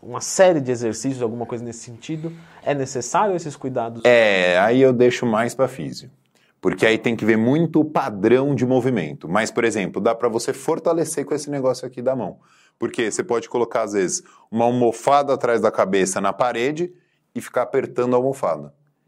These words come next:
Speaker 2: Esse é um fortalecimento perfeito pro pescoço. Ainda mais depois que você soltou essa frente. E aí você solta a frente, aperta lá trinta segundos. Solta a frente, aperta trinta segundos.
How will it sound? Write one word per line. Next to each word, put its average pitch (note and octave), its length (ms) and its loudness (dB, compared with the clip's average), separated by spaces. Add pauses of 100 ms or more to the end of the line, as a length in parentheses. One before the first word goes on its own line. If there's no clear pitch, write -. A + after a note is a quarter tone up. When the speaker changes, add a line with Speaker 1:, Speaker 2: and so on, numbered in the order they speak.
(120)
Speaker 2:
Esse D3+ 320 2
é - 20 -2
um D#3+ 80 -4
fortalecimento A#2+ 840 -4
perfeito - 500 -8
pro D3 100 -16
pescoço. C#3+ 600 -10 (300)
Ainda A#2+ 280 4
mais A#2 280 0
depois D#3 300 -2
que - 100 -14
você D3+ 140 -8
soltou D#3 440 -2
essa C#3 200 -2
frente. F2+ 500 -6 (400)
E D3 80 -4
aí B2 140 0
você B2 160 -2
solta C3+ 440 -2
a - 20 -2
frente, E3+ 420 -4
aperta C#3+ 540 0
lá B2+ 160 2
trinta C3 340 -6
segundos. G2+ 640 -4 (260)
Solta B2 380 -4
a A#2 40 -2
frente, D3 360 -6
aperta B2 540 -2
trinta A#2 280 -6
segundos. G#2 320 -8